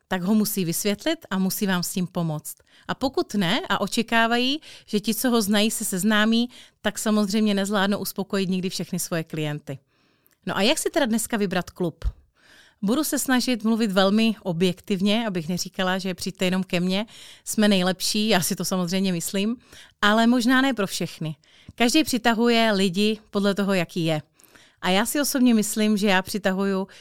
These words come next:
podnikatele mně podobnými. Protože,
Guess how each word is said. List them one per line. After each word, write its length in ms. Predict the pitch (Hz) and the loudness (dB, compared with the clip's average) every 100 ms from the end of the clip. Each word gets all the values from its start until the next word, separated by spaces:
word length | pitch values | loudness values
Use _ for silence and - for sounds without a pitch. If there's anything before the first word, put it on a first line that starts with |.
| - | -10
podnikatele 760 | - 208 233 208 208 202 190 180 | 0 4 4 2 2 2 2 2
mně 200 | 190 202 | 2 2
podobnými. 680 | 196 185 185 175 156 147 139 _ - - _ | 0 -2 0 -2 -4 -6 -12 _ -20 -20 _
Protože, 640 | 190 190 240 202 247 240 | -4 -2 0 2 2 2